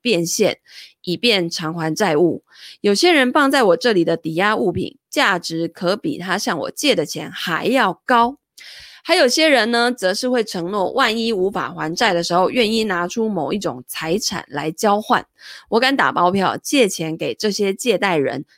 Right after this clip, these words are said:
肯定能够连本带利地收回本金，因为我借给他的钱就是依据他的资产评估出来的。第二类，我也愿意借钱的对象就是拥有一身好功夫的人，就像你一样啊，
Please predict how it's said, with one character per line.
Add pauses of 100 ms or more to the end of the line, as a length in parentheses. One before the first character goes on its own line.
(140)
肯
定
能
够
连
本
带
利
地
收
回
本
金， (420)
因
为
我
借
给
他
的
钱
就
是
依
据
他
的
资
产
评
估
出
来
的。 (640)
第
二
类，
我
也
愿
意
借
钱
的
对
象
就
是
拥
有
一
身
好
功
夫
的
人， (400)
就
像
你
一
样
啊，